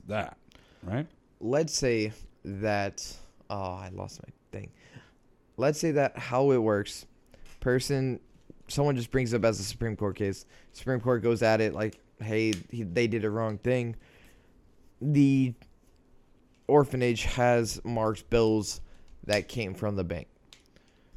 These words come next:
Speaker 2: Okay, they still made a contribution to the bank or to an orphanage.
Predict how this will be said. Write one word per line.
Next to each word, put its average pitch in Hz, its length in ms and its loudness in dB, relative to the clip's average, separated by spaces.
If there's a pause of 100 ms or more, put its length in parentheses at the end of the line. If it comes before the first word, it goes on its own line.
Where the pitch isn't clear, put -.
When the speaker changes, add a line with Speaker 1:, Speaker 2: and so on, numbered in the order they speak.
(760)
Speaker 2:
Okay, 110 460 0 (340)
they 117 160 0
still 143 220 0
made 117 200 2
a 104 60 2
contribution 104 880 -4
to - 220 -4
the 95 180 -2
bank - 460 -10 (500)
or 104 220 -2
to 110 500 -2 (1120)
an 104 80 -4
orphanage. 90 560 -6